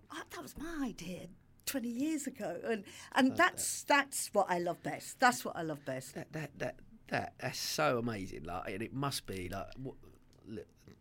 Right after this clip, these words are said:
Speaker 2: one of the reasons I was so pleased you wanted to come on. What an in-, inspiration that you are to, to
Speaker 1: Thank
Speaker 2: do that.
Speaker 1: you.
Speaker 2: But, but to, to inspire all those people to,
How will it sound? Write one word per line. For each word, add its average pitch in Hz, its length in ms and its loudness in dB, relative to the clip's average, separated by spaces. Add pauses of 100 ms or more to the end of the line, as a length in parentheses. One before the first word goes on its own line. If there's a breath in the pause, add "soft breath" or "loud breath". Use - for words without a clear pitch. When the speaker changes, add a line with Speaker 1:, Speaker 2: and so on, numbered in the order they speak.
(120)
Speaker 2:
one 117 160 4
of 107 60 -2
the 104 60 -4
reasons 107 360 -2
I 107 80 2
was 107 80 -2
so 107 200 4
pleased 104 240 0
you 101 60 -4
wanted 101 160 -2
to 104 60 0
come 113 200 0
on. 98 140 -2
What 113 220 0
an 101 120 -6 (140)
in-, 107 220 -6
inspiration 104 680 -4
that - 100 -10
you 95 120 -4
are 80 260 -2
to, - 260 -6 (180)
to 92 140 -6 (260 loud breath)
Speaker 1:
Thank 185 100 -4
Speaker 2:
do 123 100 2
that. 107 120 0
Speaker 1:
you. 160 60 -2
Speaker 2:
But, - 180 -4
but - 180 -2
to, 127 260 0
to - 180 -2
inspire 123 480 -2
all 131 240 2
those 120 220 2
people 87 580 -4 (380 loud breath)
to, 101 220 -2